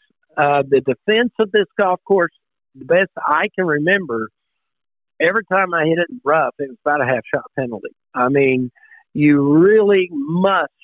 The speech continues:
drive the ball in the fairway to be able to attack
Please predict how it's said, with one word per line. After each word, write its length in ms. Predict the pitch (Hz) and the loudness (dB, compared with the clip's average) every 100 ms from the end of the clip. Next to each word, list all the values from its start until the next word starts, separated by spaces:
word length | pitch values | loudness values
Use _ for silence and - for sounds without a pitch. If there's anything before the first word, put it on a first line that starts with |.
| _ | _
drive 340 | 139 156 151 143 | -2 0 0 -4
the 80 | 123 | -10
ball 380 | 127 120 117 123 | -4 -2 -2 -2
in 100 | 120 | -4
the 100 | 107 - | -6 -4
fairway 680 | 156 170 135 110 107 104 107 _ _ _ _ _ - | 0 0 -2 -4 -4 -4 -8 _ _ _ _ _ -8
to 80 | |
be 180 | 135 160 | 0 2
able 200 | 165 151 | 2 0
to 160 | 139 131 | 0 0
attack 460 | 110 - 156 147 | 0 -2 0 -2